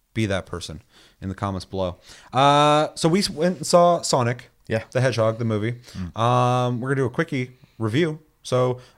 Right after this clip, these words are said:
Speaker 1: uh, in case you don't know, the Sonic movie is out. Uh, it's about Sonic the Hedgehog. Uh, everybody knows that the original version of Sonic looked like a little demon, fucking rat boiv, blue rat boiv, as I call him, um,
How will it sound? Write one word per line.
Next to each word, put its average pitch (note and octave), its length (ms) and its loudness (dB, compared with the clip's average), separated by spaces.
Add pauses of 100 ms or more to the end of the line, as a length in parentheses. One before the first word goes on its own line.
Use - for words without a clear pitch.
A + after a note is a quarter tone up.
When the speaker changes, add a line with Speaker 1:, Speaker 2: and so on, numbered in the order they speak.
Speaker 1:
uh, A#2+ 460 0 (580)
in G#2+ 100 -10
case C3 240 0
you C#3 40 0
don't C#3 120 2
know, B2 200 -2 (200)
the G#2 80 -8
Sonic B2 320 0
movie B2+ 300 -2
is C3+ 120 -4
out. G2+ 280 -2 (200)
Uh, F#2 200 -6
it's - 80 -10
about A2 160 0
Sonic A2+ 180 -2
the A#2 80 -2
Hedgehog. G#2 400 0 (240)
Uh, F#2+ 220 -6
everybody A2 220 -2
knows A2 300 -2
that G2 180 -8
the G2+ 100 -8
original G#2 580 -6 (360)
version G#2+ 360 0
of G#2 140 -8
Sonic G2 400 -8 (100)
looked F#2+ 120 -12
like G2 100 -8
a - 20 -10
little G2 140 -10
demon, F#2+ 400 -8 (100)
fucking G2+ 460 -8
rat G2+ 260 -4 (380)
boiv, G2 380 0 (180)
blue A2+ 240 0
rat G#2+ 280 0
boiv, G2 360 -2 (200)
as G2 120 -2
I A2+ 100 4
call F#2+ 220 -4
him, G#2+ 100 -6 (340)
um, F#2 420 -10